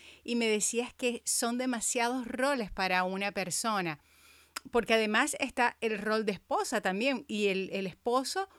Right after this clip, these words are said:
o el papá de los niños está también en la casa, y a lo mejor está la abuela, y a lo mejor está el abuelo, está la mascota, y quizás, dependiendo de cada familia, tendrán más,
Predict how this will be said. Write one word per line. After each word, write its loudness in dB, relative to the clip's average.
o -2
el -2
papá -2
de 0
los -4
niños 0
está -4
también 4
en 4
la 2
casa, 2
y 0
a 4
lo 0
mejor -4
está -2
la 2
abuela, 4
y -2
a 2
lo 0
mejor -4
está -4
el 0
abuelo, 6
está -4
la 2
mascota, 4
y -4
quizás, 0
dependiendo 0
de 2
cada 2
familia, 0
tendrán 0
más, -2